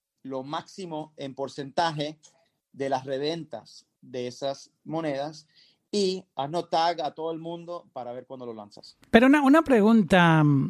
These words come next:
Speaker 2: eh, Jonah, ¿tú, tú quieres vender la pieza única, exclusiva, o tú también quieres lanzarlo en streaming, pero quieres tener una venta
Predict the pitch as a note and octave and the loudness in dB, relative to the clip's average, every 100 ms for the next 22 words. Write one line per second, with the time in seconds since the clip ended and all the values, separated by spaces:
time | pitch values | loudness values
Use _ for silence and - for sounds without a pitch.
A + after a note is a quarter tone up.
0 | - _ _ - F3+ E3+ D#3+ D#3 D#3 D3+ | -6 _ _ 2 4 4 4 2 2 4
1 | F#3 D#3 - G#3 F#3+ G#3 E3+ A#3 B3+ C4 | 4 2 2 0 2 0 4 8 8 10
2 | C#4 C4 C4 A#3 F#3 - F#3+ D3+ D3 - | 8 8 8 6 4 4 2 4 0 -2
3 | _ - A#3 A#3 A3+ E3+ F#3 F3 D3+ - | _ 0 4 4 4 2 2 2 -2 -12
4 | - E3+ D#3+ D3+ G3+ G#3+ B3+ D4+ D4+ - | -4 0 2 2 2 4 4 2 -2 -18
5 | _ _ _ _ _ _ - F#3 F3 F#3 | _ _ _ _ _ _ -2 0 2 2
6 | G3+ G3 F#3+ G3 G#3 G3+ G3+ _ _ - | 4 4 4 4 4 4 2 _ _ 2
7 | F#3+ G3+ G#3+ G3 G#3 G3 G3 F#3+ - A#3+ | 4 6 4 6 6 6 6 4 4 4
8 | A#3+ F#3 F3+ F3+ D#3+ C#3 D#3+ E3 A3 G3+ | 6 4 4 4 2 2 2 2 2 2
9 | F#3 F#3+ F#3 F3+ D3 F3+ F#3+ | 4 4 4 4 4 4 4